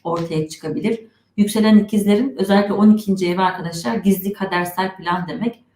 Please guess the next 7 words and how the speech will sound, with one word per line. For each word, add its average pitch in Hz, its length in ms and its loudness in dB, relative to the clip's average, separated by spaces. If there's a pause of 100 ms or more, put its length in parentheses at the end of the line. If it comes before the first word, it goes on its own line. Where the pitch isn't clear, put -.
(540)
E, 190 160 2
ve 226 140 4
korkularımız, 190 800 2
kaygılarımız, 175 840 -2
endişelerimiz 175 760 -2
farkında 180 400 -2
olmadan 190 520 0